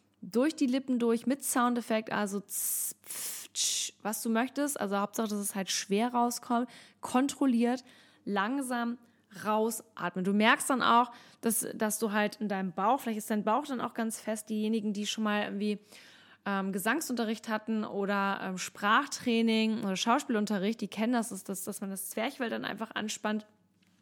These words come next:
Das muss man aber jetzt kein Profi für sein. Es reicht einfach, wenn man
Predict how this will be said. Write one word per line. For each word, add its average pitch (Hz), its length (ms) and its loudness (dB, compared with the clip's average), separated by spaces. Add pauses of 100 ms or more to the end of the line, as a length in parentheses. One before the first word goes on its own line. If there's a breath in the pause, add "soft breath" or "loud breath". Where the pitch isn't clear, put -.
(140)
Das - 120 -20
muss 220 160 -2
man 208 120 0
aber 190 180 0
jetzt 190 180 -2
kein 185 160 -4
Profi 233 320 0
für 214 160 2
sein. 202 200 2 (460 loud breath)
Es - 140 -10
reicht 196 240 -4
einfach, 190 340 -8
wenn 185 100 -2
man 180 200 -4